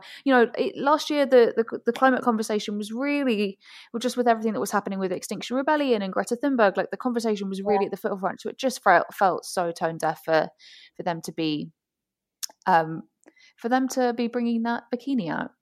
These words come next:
Speaker 2: And did they listen to you? 'Cause I think you did get a lot of attention or traction when you spoke up about this issue at the time. Was, was it taken note of?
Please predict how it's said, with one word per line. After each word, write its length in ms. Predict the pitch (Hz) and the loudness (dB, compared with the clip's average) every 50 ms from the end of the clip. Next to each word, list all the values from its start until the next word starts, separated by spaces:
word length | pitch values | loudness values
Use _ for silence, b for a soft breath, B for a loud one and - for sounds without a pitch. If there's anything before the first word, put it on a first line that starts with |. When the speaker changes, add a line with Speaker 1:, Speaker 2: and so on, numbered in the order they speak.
| _ _ _ - | _ _ _ 2
Speaker 2:
And 120 | 285 285 262 | 4 4 4
did 140 | 311 - - | 4 6 6
they 120 | 311 302 | 6 8
listen 340 | 294 302 302 - 294 277 262 | 8 6 4 4 4 4 4
to 160 | 262 - 214 | 4 4 4
you? 180 | 180 156 165 170 | 4 4 4 2
'Cause 140 | 196 208 | 4 4
I 80 | 214 220 | 4 4
think 200 | 226 247 214 - | 6 4 2 2
you 100 | 220 233 | 2 2
did 200 | 240 254 254 254 | 4 2 4 4
get 140 | 262 233 226 | 4 4 6
a 40 | 226 | 6
lot 220 | 226 240 240 233 | 8 8 8 6
of 80 | 226 202 | 6 4
attention 680 | 208 208 - 226 220 208 - - - 220 202 190 190 - | 2 2 2 0 0 0 -2 -2 -2 0 2 2 2 0
or 180 | - 202 - - | -2 -4 -4 -4
traction 560 | - 247 240 233 - - - - 190 185 180 | -2 0 0 0 -2 -4 -6 -4 -2 0 2
when 200 | 185 180 180 180 | 2 2 4 2
you 80 | 180 | 0
spoke 420 | 185 - - - 185 180 180 180 185 | -2 -2 0 2 4 4 4 0 -4
up 120 | 180 - | -6 -4
about 320 | 180 - 185 180 185 - - | 0 0 2 2 2 0 -2
this 200 | 175 175 - 180 | -4 -4 -4 -6
issue 300 | 175 - - 175 170 170 | -6 -6 -2 0 0 0
at 100 | 165 - | 0 0
the 60 | 175 | -6
time. 400 | - - - 214 208 185 160 160 | -8 -4 -2 0 2 2 2 2
Was, 160 | 180 180 214 | 2 2 2
was 140 | 196 214 190 | 0 0 0
it 120 | - - | -2 -2
taken 400 | - 196 190 180 - 190 175 175 | -4 -4 -6 -4 -4 -2 -2 0
note 300 | 185 185 202 226 233 - - | 2 2 2 0 0 0 0
of? 260 | 240 254 302 359 | 2 4 4 2